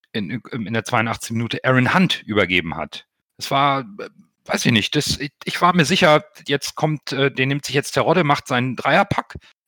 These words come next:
Nö, und dann steht da plötzlich Hunt und dann wird noch Videobeweis getestet hin und her. Und Hunt bleibt ganz cool, kam auch für Jasula rein und hat eine ganz andere Sicherheit auf dem Platz gehabt, mit guten öffnenden Bällen.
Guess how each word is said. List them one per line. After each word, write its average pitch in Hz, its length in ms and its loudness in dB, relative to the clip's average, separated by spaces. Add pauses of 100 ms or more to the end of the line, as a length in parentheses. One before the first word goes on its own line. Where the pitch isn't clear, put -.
Nö, 196 120 6
und 107 60 4
dann 104 100 2
steht 147 160 2
da 139 40 2
plötzlich - 400 -2
Hunt 185 440 2
und 147 180 -4
dann 147 140 2
wird 151 140 0
noch 143 240 -2
Videobeweis 156 640 2
getestet 156 520 -4
hin 156 120 0
und 147 120 0
her. 151 260 4 (360)
Und 120 220 0
Hunt 143 240 2
bleibt 135 300 0 (100)
ganz 156 320 2 (180)
cool, 180 380 2 (400)
kam 175 300 4
auch 147 180 2
für 143 240 -2
Jasula 139 540 2
rein 127 340 0
und 135 220 -4
hat - 200 -2 (240)
eine 139 200 -2
ganz 202 340 0
andere 160 340 2
Sicherheit 131 460 2
auf - 140 -2
dem 101 160 -4
Platz - 260 -4
gehabt, - 420 -6 (380)
mit - 300 -2
guten 170 400 -2
öffnenden 131 500 0
Bällen. 139 400 4